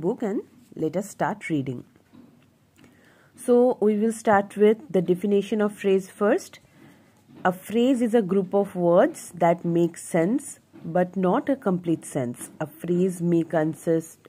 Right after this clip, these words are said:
of one word or more than one word.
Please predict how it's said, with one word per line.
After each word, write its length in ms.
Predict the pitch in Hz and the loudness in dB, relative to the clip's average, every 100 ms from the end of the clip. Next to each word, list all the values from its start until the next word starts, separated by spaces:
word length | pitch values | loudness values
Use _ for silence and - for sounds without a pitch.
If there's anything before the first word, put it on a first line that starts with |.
| _ 135 | _ 0
of 260 | 143 147 - - - - - _ _ _ _ _ _ _ _ _ _ _ _ _ _ _ - | 0 0 -8 -20 -20 -20 -20 _ _ _ _ _ _ _ _ _ _ _ _ _ _ _ -8
one 460 | 165 160 160 156 147 | -2 2 2 0 2
word 340 | 180 349 202 - - | 4 4 -2 -10 0
or 180 | 180 | 2
more 300 | 196 170 151 | 2 0 -2
than 360 | 147 175 277 196 | -2 -2 -2 -2
one 260 | 139 135 127 | -2 -4 -6
word. 300 | 135 - | -8 -8